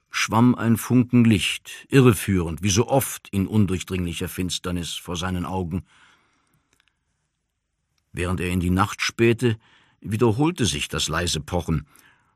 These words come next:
und plötzlich fühlte er, mehr als dass er ihn sah, das Vorhandensein eines massiven Gegenstandes auf seinem Weg.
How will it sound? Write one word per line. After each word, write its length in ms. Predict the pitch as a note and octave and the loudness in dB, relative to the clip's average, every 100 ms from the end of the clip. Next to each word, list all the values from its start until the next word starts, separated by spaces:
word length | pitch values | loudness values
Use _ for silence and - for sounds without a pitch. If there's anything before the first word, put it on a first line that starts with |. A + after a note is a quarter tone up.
| _ _ _ _ _ _ _ _ _ _ _ | _ _ _ _ _ _ _ _ _ _ _
und 140 | G2 | -2
plötzlich 440 | - C#3 - C3+ - | 0 0 0 -2 -2
fühlte 440 | - C3 F3 F3 | -4 -4 -2 -2
er, 420 | E3 - D3+ D3 - _ _ | -4 -2 -2 -4 -8 _ _
mehr 540 | - F2+ A#2 E3 F#3+ - | -2 2 4 2 0 -4
als 200 | A2 - | -4 0
dass 180 | B2 | 2
er 80 | A2 | 4
ihn 180 | F#2 G2 | 2 0
sah, 460 | E2 F#2 G2 D#3 - _ _ _ | -2 0 0 0 -4 _ _ _
das 160 | A#2+ A2+ | -2 0
Vorhandensein 840 | A#2+ G2+ B2+ F3+ F#3 C#3 C#3+ C#3+ | 2 2 0 0 -2 -2 0 2
eines 460 | A2 B2+ A#2 - - | 4 4 2 -4 -4
massiven 640 | G#2+ A2+ - F#3+ F3 F3 | 0 2 0 -2 -4 -6
Gegenstandes 720 | D#3+ G3 B2+ D#2+ - C#2+ - - | -4 -4 -4 -4 -4 -8 -8 -8
auf 160 | - | -6
seinem 360 | - D#2+ D#2 D2+ | -6 -4 -4 -4
Weg. 320 | D#2+ D2 - | -4 -6 -12